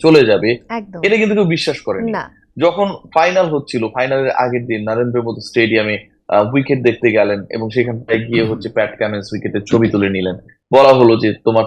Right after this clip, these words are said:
Speaker 1: তো গত আগামীকাল যে ম্যাচটা হবে, সেখানটায় প্রায় এক লাখ মানুষ তোমার দলের against-এ হচ্ছে চিল্লাবে, সাপোর্ট করবে ইন্ডিয়াকে।" তাদের বক্তব্যটা ছিল এরকম যে, "আসলে এই এক লাখ মানুষকে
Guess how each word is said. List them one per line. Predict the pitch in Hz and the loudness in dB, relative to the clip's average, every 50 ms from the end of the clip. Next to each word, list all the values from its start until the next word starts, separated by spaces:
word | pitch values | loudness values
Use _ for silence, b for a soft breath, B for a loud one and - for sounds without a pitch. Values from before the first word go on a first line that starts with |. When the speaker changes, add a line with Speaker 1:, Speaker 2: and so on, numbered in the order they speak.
| - - | 0 0
Speaker 1:
তো | 117 113 107 - - - | 0 0 0 -2 -4 -2
গত | 107 104 101 - 113 110 - - | -2 -2 0 0 -2 -2 -2 -2
আগামীকাল | 107 107 110 107 104 98 107 104 101 | -2 -2 -2 -4 -2 -2 0 0 0
যে | 101 104 | -2 -4
ম্যাচটা | 98 98 95 95 - - 98 95 - | -6 -6 -6 -6 -6 -4 -4 -2 -2
হবে, | 98 95 98 92 | -2 -2 -2 -4
সেখানটায় | - - 101 - 101 92 95 98 | -4 -6 -8 -8 -4 -2 -2 -2
প্রায় | 98 - 101 101 92 - | 0 2 2 2 2 2
এক | - 113 107 - - 107 | 0 -2 -2 -2 -2 -4
লাখ | 101 - - | -4 -4 -4
মানুষ | 101 101 101 95 95 - - _ b b b b b - | -4 -4 -4 -6 -10 -16 -20 _ b b b b b 2
তোমার | 147 147 143 135 131 | 4 6 6 6 6
দলের | 135 131 131 127 120 117 | 6 6 6 6 6 6
against-এ | 104 117 113 107 - 120 110 | 4 2 0 0 -2 -2 -2
হচ্ছে | 107 104 - - 113 104 104 78 - - - | -2 -2 -4 -2 0 0 0 0 -2 -4 -4
চিল্লাবে, | - 127 107 104 101 98 98 98 92 71 - - _ | -2 0 2 2 2 2 2 0 -2 -2 -6 -8 _
সাপোর্ট | - 123 117 - 135 120 - | -4 -2 0 0 0 -2 0
করবে | - 117 104 107 107 104 | -2 -2 0 0 0 0
ইন্ডিয়াকে।" | 104 104 101 98 92 - - 92 - - - _ _ _ _ _ _ _ _ | 0 -2 -2 -2 -4 -4 -6 -8 -8 -8 -12 _ _ _ _ _ _ _ _
তাদের | - 180 180 190 190 | 0 2 4 4 4
বক্তব্যটা | 175 160 151 - 156 135 127 127 120 113 | 4 2 0 -2 -4 -6 -4 -4 -4 -4
ছিল | - 123 117 | -4 -2 -2
এরকম | 110 107 - - 98 - 101 | -2 -4 -4 -6 -10 -8 -6
যে, | 101 95 | -6 -6
"আসলে | - - 117 120 | -4 -4 -2 -2
এই | - - 120 107 | 0 0 2 2
এক | 104 107 104 - | 2 2 2 0
লাখ | 120 110 - - | -2 -2 -2 -2
মানুষকে | 110 113 110 - - | -6 -6 -6 -6 -8